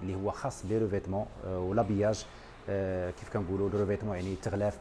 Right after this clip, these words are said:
باركي، الكازون، لي فينيل دو سول، لي بابي بان، لي ستور. كاين بزاف ديال المنتوجات كاينه تما. كيتواجد هذا المحل على بعد مية وعشرين متر. هذا الرقم ديال بريكو تولز وديال بريكو تولز ديزاين، وراه غيبان لكم على الشاشه، آه، فيهم خدمات الواتساب.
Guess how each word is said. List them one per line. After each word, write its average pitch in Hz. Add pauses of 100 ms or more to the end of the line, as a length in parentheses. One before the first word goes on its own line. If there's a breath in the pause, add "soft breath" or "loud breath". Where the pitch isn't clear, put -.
باركي، 101
الكازون، 98 (260 loud breath)
لي 110
فينيل 104
دو 98
سول، 107
لي 98 (100)
بابي 98
بان، 104
لي 95
ستور. 107 (420 loud breath)
كاين 101
بزاف 87
ديال 101
المنتوجات 95
كاينه 90
تما. 98 (220)
كيتواجد 101
هذا 92
المحل 92
على 90
بعد 92
مية 98
وعشرين 82
متر. 78 (440 loud breath)
هذا 104
الرقم 135 (140)
ديال 95
بريكو 98
تولز 101
وديال 95
بريكو 92
تولز 85
ديزاين، 92
وراه 92
غيبان 92
لكم 85
على 80
الشاشه، 101 (400 loud breath)
آه، 92
فيهم 107
خدمات 95
الواتساب. -